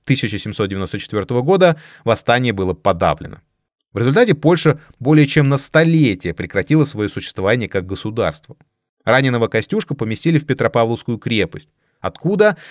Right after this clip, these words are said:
в тысяча семьсот девяносто шестом году, сразу же после смерти Екатерины второй, его освободили по приказу императора Павла Первого,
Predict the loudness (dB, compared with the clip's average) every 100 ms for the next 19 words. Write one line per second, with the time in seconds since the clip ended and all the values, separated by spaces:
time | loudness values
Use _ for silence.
0 | -20 -6 -4 -2 -4 -2 0 2 0 0
1 | -2 -4 -4 -2 -2 -2 -2 -2 2 4
2 | 4 0 -8 -10 -8 -8 -6 -4 -4 -6
3 | -2 0 2 2 2 2 0 -4 -20 -6
4 | 2 4 2 -4 -2 -2 -2 -2 -2 -4
5 | -2 2 2 0 -4 -2 -2 0 -4 -2
6 | -2 -2 -6 -6 -4 -2 -2 -4 -8